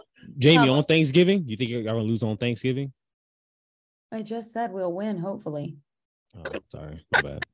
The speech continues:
Speaker 1: I heard that wrong. My bad. Um, Tampa Bay Buccaneers at the Indy Colts.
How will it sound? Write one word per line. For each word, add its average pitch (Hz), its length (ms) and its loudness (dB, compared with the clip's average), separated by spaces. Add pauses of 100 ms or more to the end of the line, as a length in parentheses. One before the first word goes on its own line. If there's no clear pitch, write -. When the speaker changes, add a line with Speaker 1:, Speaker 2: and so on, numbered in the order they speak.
(480)
Speaker 1:
I 85 60 -8
heard 82 160 -2
that 80 100 0
wrong. 76 320 -2 (880)
My 85 220 2
bad. 131 380 6 (120)
Um, 101 960 4
Tampa 123 220 2
Bay 123 160 6
Buccaneers 101 1080 2 (100)
at 87 380 -4
the 78 600 -4 (840)
Indy 131 260 6
Colts. - 640 -2